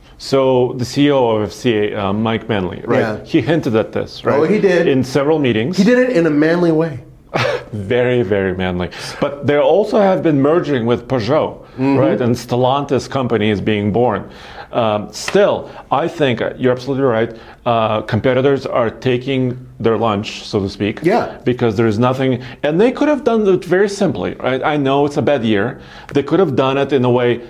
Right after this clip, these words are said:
Speaker 1: "Hey guys, here's a little silhouette," or,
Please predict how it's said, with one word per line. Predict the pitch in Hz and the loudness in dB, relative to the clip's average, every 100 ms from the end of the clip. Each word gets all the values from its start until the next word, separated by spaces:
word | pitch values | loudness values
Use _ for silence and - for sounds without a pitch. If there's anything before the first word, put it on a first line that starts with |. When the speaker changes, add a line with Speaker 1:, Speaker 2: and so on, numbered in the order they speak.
| - - | -20 -8
Speaker 1:
"Hey | - | 0
guys, | 214 190 196 196 - - | 2 2 2 -2 -10 -14
here's | - 175 190 | 0 2 4
a | |
little | 185 180 | 4 4
silhouette," | - 185 170 151 143 156 156 - | 2 0 2 2 2 0 -4 -2
or, | 131 139 135 127 | 2 4 4 0